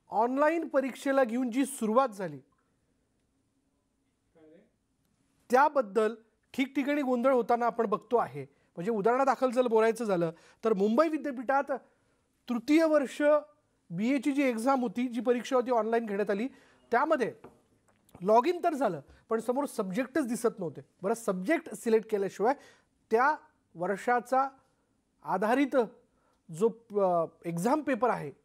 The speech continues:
तो काही समोर येऊ शकत नाही आणि तो समोरच आला नाही, कारण सब्जेक्टचा ऑप्श-, ऑप्शनच दिसत नव्हता.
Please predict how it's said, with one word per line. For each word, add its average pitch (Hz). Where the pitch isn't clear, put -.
तो 285
काही 311
समोर 254
येऊ 240
शकत 202
नाही 202
आणि 214
तो 247
समोरच 240
आला 196
नाही, 143
कारण 214
सब्जेक्टचा 208
ऑप्श-, 185
ऑप्शनच 233
दिसत 185
नव्हता. 151